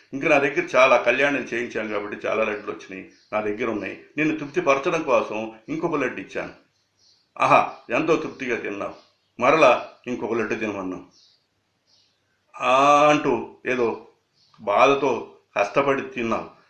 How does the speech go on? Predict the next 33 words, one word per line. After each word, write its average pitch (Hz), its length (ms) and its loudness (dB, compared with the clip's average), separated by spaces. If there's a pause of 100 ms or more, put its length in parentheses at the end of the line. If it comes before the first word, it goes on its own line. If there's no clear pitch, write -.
(400)
తర్వాత 135 680 4 (120)
నీ 139 140 0
భార్య 143 420 2
వచ్చి, 110 640 -6 (420)
"నీకు 151 300 0
ఇష్టమైన 170 340 2
లడ్డు 139 280 2
నాకు 127 360 0
కూడా 139 200 0 (160)
గురువుగారు 113 420 -2
ఇచ్చారు, 101 420 -6 (320)
ఆ 107 100 4
లడ్డుని 110 560 -2 (240)
నీకు 120 200 -6
ఇస్తానని 110 440 -4
చెప్పి 104 400 -10 (260)
వాళ్ళ 131 220 6
దగ్గర 147 260 0
మూడు 147 300 2
తిన్నావు 156 300 4
కదా, 127 160 0
నా 120 160 2
దగ్గర 127 240 0
ఒకటి 120 200 -2
కూడా 139 180 0
తినవా?" 120 300 0
అని 117 140 0
చెప్పని 113 280 -4
బలవంతం 131 560 2
చేసి 117 200 -4
అది 107 140 -8
కూడా 104 160 -6
తిన్నాడు. 98 360 -8